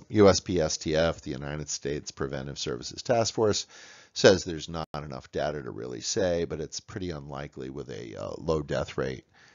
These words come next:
Uh, last year, four hundred men died of testicular cancer, the exact same number of men that died of breast cancer, and we're not encouraging men to do breast self-exam, are we? So the mitotic inhibition,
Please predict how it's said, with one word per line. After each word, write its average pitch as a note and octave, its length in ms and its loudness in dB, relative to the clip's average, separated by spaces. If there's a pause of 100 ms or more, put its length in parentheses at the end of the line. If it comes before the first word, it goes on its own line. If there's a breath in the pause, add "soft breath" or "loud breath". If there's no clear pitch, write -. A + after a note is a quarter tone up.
(240 soft breath)
Uh, B1+ 260 -2
last E2+ 420 2
year, E2+ 160 6
four D#2+ 240 4
hundred C#2 280 -4
men D2+ 260 -2
died C#2+ 300 0
of C#2 120 -8
testicular F#2+ 560 0
cancer, E2 580 0 (460 loud breath)
the D#2+ 120 2
exact C#2 400 2
same C#2 240 -2
number A#1 300 -2
of A#1+ 80 -4
men A#1 220 -6
that - 140 -14
died G1+ 220 -6
of A#1 80 -8
breast F#2 300 4
cancer, C#2 600 -2
and D2+ 160 -4
we're C#2+ 80 -4
not C2 200 -4
encouraging B1 540 -8
men G#1 180 -8
to G#1 60 -10
do A1+ 200 -8
breast G1+ 280 -4
self-exam, A1+ 680 -4
are G1+ 180 -4
we? D2 160 -6 (920 loud breath)
So D3+ 360 12
the C3 100 8
mitotic B2+ 540 0
inhibition, F#2 760 -4